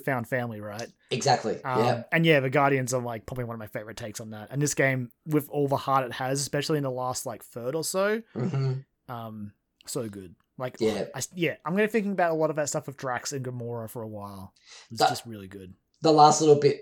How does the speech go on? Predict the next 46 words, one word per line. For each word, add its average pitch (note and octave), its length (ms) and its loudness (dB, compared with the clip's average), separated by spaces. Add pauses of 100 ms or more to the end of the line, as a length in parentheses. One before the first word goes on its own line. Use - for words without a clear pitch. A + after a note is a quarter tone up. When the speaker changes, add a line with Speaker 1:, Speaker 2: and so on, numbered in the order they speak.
Speaker 2:
that C3+ 120 2
I B2+ 80 6
like A#2+ 220 4
as G#2 100 -2
well, A2+ 220 2
'cause - 80 -6
I, B2 240 2
I - 20 4
like C3+ 220 2
those, B2+ 240 2
like, A#2 160 -2 (380)
context - 800 -2 (100)
sensitive G#2 680 -2
things A2+ 280 -2
that A2+ 100 -8
you G2+ 100 -8
can A2+ 60 -2
use A2 140 -4
the A2 80 -4
Guardians G#2 460 -4
for, G2+ 340 -4 (760)
um, G#2+ 480 -4 (540)
to, B2 100 -2
like, G#2+ 300 0 (220)
Speaker 1:
Oh, C3+ 60 -2
Speaker 2:
Gamora C3+ 280 4
Speaker 1:
yeah. B2+ 140 0
Speaker 2:
can, C3 100 0
like, A#2 180 -2
slash A#2 340 0
holes G#2+ 360 -2
through A2 160 -2
things G#2+ 260 -4
to A2 80 -6
get G2+ 180 0
through C#3+ 200 2
Speaker 1:
Yeah. - 60 -2
Speaker 2:
areas G#2+ 420 -2 (460)
and, B2 240 -2
and, A#2 200 0
like, G#2+ 360 -2 (280)
all C3+ 120 0
that B2+ 160 0
kind A#2 180 -2
of A2 60 -2
stuff. F#2+ 300 -2